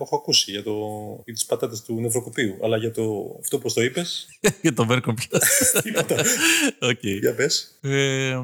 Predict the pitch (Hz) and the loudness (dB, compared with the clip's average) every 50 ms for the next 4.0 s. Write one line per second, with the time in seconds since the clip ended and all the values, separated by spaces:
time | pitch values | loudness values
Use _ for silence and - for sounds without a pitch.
0 | 123 123 - - 208 - - - 202 220 196 - - _ _ _ _ _ 175 190 | -6 -4 0 0 2 4 4 4 4 4 0 -4 -6 _ _ _ _ _ -2 -2
1 | 190 185 170 151 175 170 156 - - - 147 127 131 120 120 107 95 90 - - | 0 0 0 0 2 2 2 2 2 2 4 4 4 6 6 4 4 0 -2 0
2 | 135 - 135 123 147 170 214 220 214 208 196 180 - 127 120 - - 208 214 202 | 2 2 4 4 4 4 6 4 4 4 2 2 2 0 0 2 2 2 2 2
3 | 185 175 - 165 151 - - 147 147 143 - 143 139 135 - 120 107 98 - | 0 0 0 0 -2 2 2 2 2 4 2 2 2 2 4 2 2 2 0